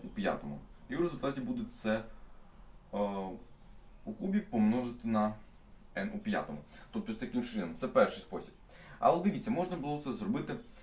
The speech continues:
трішечки по-іншому. Дивіться,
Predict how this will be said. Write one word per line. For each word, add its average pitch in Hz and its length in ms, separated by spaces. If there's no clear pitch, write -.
трішечки - 460
по-іншому. - 560
Дивіться, 113 340